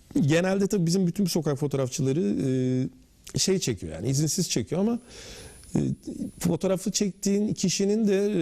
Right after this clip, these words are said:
rencide olmaması gerekiyor. Bence asıl amaç o. Yani, e, fotoğrafı çektiğimizde, fotoğrafı yayınladığımızda o fotoğraftaki kişi,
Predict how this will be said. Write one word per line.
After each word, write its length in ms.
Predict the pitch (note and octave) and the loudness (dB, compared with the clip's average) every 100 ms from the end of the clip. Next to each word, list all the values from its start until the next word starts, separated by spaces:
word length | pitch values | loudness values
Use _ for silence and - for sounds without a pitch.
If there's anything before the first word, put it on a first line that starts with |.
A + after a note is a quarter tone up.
| E3 D#3+ | 2 2
rencide 560 | D3+ D#3+ D#3+ F3 F#3+ F#3+ - - - - - - - | 2 2 0 2 2 2 -4 -20 -20 -20 -20 -20 -2
olmaması 600 | F3+ F#3+ F#3+ D3 B2 - | 2 4 4 2 0 0
gerekiyor. 420 | F#2+ F2+ F2+ A#2 A#2 | -2 -2 -2 -2 0
Bence 320 | C#3 C#3 - | 0 0 -2
asıl 300 | C3+ - D#3+ | -2 0 0
amaç 400 | - B2+ D#3+ - | 0 -2 -2 0
o. 160 | B2 D3+ - - - - - - - | -2 -2 -8 -20 -20 -20 -20 -6 -2
Yani, 440 | C#3+ D3 D3 D3 - - - - - | 0 0 0 -2 -6 -20 -16 -6 -2
e, 240 | C3+ C3 | 0 0
fotoğrafı 440 | - C#3 D#3 D3 | -2 -2 -2 -2
çektiğimizde, 960 | D#3+ D3+ - D3+ D3 C#3 C#3+ D3+ F3 - | -2 -2 0 0 0 0 0 0 0 -2
fotoğrafı 440 | - C#3 C3+ B2+ | -4 -2 -2 -2
yayınladığımızda 680 | D3 C#3+ C#3+ C3+ B2+ A#2+ C#3 | -2 0 0 0 0 -2 -2
o 40 | |
fotoğraftaki 1400 | C3 C3+ C3+ B2+ - - - - - - C3 B2+ C3+ A#2+ - | -2 -2 -2 -4 -6 -20 -20 -20 -20 -2 -2 0 -2 -2 -2
kişi, 400 | C#3+ - C#3+ | -2 0 -4